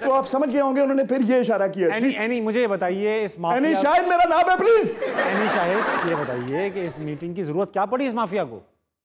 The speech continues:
Speaker 1: अ, अ, देखिए, उनका कहना ये था कि लोग घरों में अपनी बीवियों के साथ लड़ के आते हैं और लड़ाई झगड़ा होता है हालात की वजह से, महंगाई की वजह से, और सारा गुस्सा आके हमारे जो employees हैं उनके ऊपर निकाल देते हैं।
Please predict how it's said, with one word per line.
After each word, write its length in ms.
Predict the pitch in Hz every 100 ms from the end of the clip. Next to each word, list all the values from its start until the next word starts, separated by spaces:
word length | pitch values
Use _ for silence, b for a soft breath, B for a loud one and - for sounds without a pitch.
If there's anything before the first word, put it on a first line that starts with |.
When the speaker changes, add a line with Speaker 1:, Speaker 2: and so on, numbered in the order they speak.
| 269
Speaker 1:
अ, 120 | 311
अ, 360 | - - 254 254
देखिए, 400 | 285 269 381 359
उनका 340 | 262 277 302
कहना 260 | 247 285 320
ये 220 | 285 277
था 220 | 240 269
कि 140 | 294
लोग 500 | 302 202 202 294 285
घरों 240 | 190 208 302
में 120 | 311
अपनी 300 | 269 254 302
बीवियों 400 | 226 226 262 320
के 160 | 269 277
साथ 280 | 240 247 254 -
लड़ 280 | 180 190 254
के 120 | 285
आते 400 | 277 214 214 240
हैं 180 | 220 247
और 640 | 277 - 247 262 254 - _ _ _ -
लड़ाई 260 | 220 247 294
झगड़ा 260 | 240 247
होता 280 | 285 226 262
है 120 | 269
हालात 380 | 202 185 202 262
की 80 | 277
वजह 200 | 269 262
से, 140 | 262
महंगाई 380 | 247 214 208 254
की 100 | 247
वजह 200 | 269 262
से, 100 | 254
और 80 | 254
सारा 340 | - 233 294
गुस्सा 260 | 285 277 277
आके 340 | 247 247 226
हमारे 520 | 247 190 220 254 247 B B B 220
जो 200 | 196 -
employees 460 | 220 247 269 311
हैं 80 | 294
उनके 220 | 302 285
ऊपर 160 | 320 330
निकाल 300 | 262 254 247
देते 300 | 226 220 208
हैं। 200 | 170